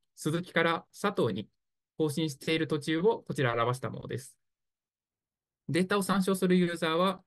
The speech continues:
確定される前の情報をきちんと参照することができるように、アンド領域で更新前情報を保持しているため、問題なく確定前情報を読み込むことができます。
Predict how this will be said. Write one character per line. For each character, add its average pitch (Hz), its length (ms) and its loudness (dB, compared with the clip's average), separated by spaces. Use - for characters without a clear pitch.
確 - 240 -8
定 180 140 2
さ 196 100 0
れ 196 60 4
る 196 80 2
前 190 200 0
の 127 100 0
情 113 200 -4
報 123 180 -2
を 160 200 0
き - 160 -18
ち 226 160 -6
ん - 40 -6
と - 220 -4
参 151 200 -2
照 147 120 2
す 135 120 -4
る 147 80 2
こ 147 100 0
と 139 60 2
が 110 100 2
で - 100 -2
き 139 120 0
る 120 80 4
よ 110 140 0
う 113 40 -2
に、 139 260 -4
ア 170 100 4
ン 190 40 6
ド 202 80 6
領 214 160 8
域 131 160 2
で - 200 -4
更 156 120 2
新 165 180 0
前 175 160 2
情 170 160 6
報 135 120 4
を 127 80 0
保 135 160 2
持 123 80 0
し - 80 -10
て - 100 -4
い 107 80 -2
る - 100 -8
た 117 140 -2
め、 170 240 0
問 175 180 8
題 175 160 6
な 214 100 6
く - 240 0
確 127 200 -2
定 127 200 0
前 127 180 4
情 127 140 2
報 123 180 -6
を 131 80 0
読 131 100 2
み 131 120 0
込 143 80 -2
む 131 120 -2
こ 135 100 -6
と 190 100 -2
が 180 80 2
で 120 80 0
き - 100 -10
ま 110 140 -10
す。 - 180 -20